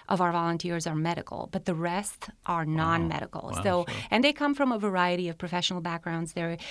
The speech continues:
Speaker 1: either I T folks or, um, you know, teachers, um, uh, stay-home parents, students, um, retirees. I mean, they're, we get,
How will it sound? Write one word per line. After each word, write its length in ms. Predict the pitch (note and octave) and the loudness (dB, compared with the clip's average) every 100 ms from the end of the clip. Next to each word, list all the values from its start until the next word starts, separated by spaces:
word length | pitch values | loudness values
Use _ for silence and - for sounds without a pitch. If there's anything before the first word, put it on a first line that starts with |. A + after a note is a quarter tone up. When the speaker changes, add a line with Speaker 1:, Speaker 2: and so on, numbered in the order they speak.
| - | -6
Speaker 1:
either 280 | - E3+ E3 | 0 2 2
I 160 | F#3+ F3 | 2 0
T 380 | E3+ - G#3+ G3+ | 0 0 0 0
folks 460 | G3 F3+ F3 - | 0 0 0 -4
or, 340 | - D#3+ D#3 D#3+ - - - | -2 0 0 0 -4 -6 2
um, 500 | F3 D#3+ D#3 D#3 D#3 | 4 4 4 4 2
you 140 | G3+ F3+ | 0 2
know, 280 | D#3 D3+ D3+ | 2 2 0
teachers, 880 | - A3+ G#3 - G3+ F#3 F#3 F3+ - | -2 -2 0 0 2 2 2 0 -4
um, 320 | - E3 D#3 D#3+ - - - | -4 -2 -2 -4 -6 -10 -2
uh, 260 | E3 D#3+ | 0 0
stay-home 500 | - A3+ G#3 G3+ F#3+ | 2 4 4 4 0
parents, 480 | F#3+ G3 F3+ F3 E3 | 0 0 2 2 0
students, 840 | - - G#3+ F#3+ F3+ E3+ E3+ - - | -2 0 0 2 2 2 0 -4 -6
um, 380 | F3 D#3+ D#3 E3 | -2 0 0 0
retirees. 760 | G3 F#3 F#3+ F3 F3 F3+ F3 | -2 0 -2 0 0 0 -2
I 80 | E3+ | 0
mean, 180 | F3+ F#3 | 0 0
they're, 160 | F3+ F#3+ - - - | 0 -4 -6 -8 2
we 220 | C4 D4 | 4 4
get, 360 | C4 A#3 A3+ | 2 0 -4